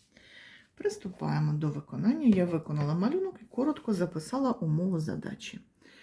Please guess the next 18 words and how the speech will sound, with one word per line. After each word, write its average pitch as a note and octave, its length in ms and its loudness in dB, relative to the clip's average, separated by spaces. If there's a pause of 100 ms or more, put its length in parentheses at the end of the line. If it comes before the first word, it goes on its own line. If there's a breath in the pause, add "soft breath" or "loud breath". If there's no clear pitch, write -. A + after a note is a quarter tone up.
(440 loud breath)
У A#3 60 6
нас E3 280 8
дано D#3+ 280 0
паралограм D#3 880 2 (600 loud breath)
А F3+ 140 2
Б C#3+ 160 2
Ц - 240 -4
Д. C#3+ 460 2 (380)
А F#3+ 140 2
Б D#3 220 4
дорівнює D3+ 400 6
чотири D3+ 500 -2
сантиметри, C4+ 840 2
Б F#3 300 2
Ц E3+ 360 0
дорівнює C#3+ 500 4
дванадцять - 920 2
сантиметрів D4 840 2